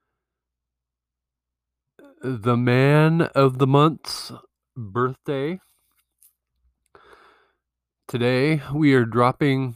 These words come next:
this episode, as well as sometime later today, we will be dropping another episode. But this is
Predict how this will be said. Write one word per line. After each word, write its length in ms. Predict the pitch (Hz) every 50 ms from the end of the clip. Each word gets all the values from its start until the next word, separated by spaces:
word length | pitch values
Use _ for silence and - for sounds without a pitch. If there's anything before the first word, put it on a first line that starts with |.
| _ -
this 640 | - 101 107 107 143 170 147 - - - - - - -
episode, 640 | - - - 156 - - 170 165 170 175 175 165 165
as 260 | - - 131 113 -
well 280 | 123 131 131 135 139 117
as 340 | 123 123 123 127 117 -
sometime 800 | - - - 135 139 139 - 127 135 135 135 135 135 131 131 120
later 260 | 120 131 139 131 131 123
today, 280 | - - 127 131 135
we 120 | 131 131 127
will 200 | 120 120 117 107
be 100 | 113 110
dropping 380 | 101 113 110 104 - 107 101
another 340 | 98 98 117 160 165 165 113
episode. 560 | 101 - - - - - 120 113 113 117 120 - - - - - - - _ _ _ -
But 280 | 139 110 110 123 107
this 260 | 127 147 143 - -
is 440 | 120 135 147 135 135 135 120 107 113